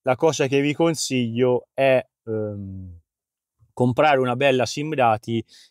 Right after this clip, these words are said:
e inserirla qua nel box, in modo tale che lui riceverà sempre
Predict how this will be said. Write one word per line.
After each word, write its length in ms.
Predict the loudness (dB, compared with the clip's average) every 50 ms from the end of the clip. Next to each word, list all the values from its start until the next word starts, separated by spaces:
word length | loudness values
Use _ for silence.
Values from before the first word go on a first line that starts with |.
| _ _
e 140 | 0 2 2
inserirla 720 | 4 2 2 4 4 6 6 6 4 4 4 2 2 0
qua 280 | 0 2 2 2 4 4
nel 180 | 2 2 0
box, 540 | 0 0 0 0 0 -2 -6 -6 -4 -4 -6 -6 -10 -18 -20 -20 _ _ _ -4
in 120 | 0 2
modo 240 | 4 4 6 6 6
tale 340 | 6 4 4 4 4 4 2
che 140 | 2 4 4
lui 200 | 6 6 6 6
riceverà 580 | 4 2 2 2 2 2 2 2 2 2 2
sempre 800 | 0 0 0 0 0 0 0 -4 -6 -6 -6 -4 -4 -4 -6 -8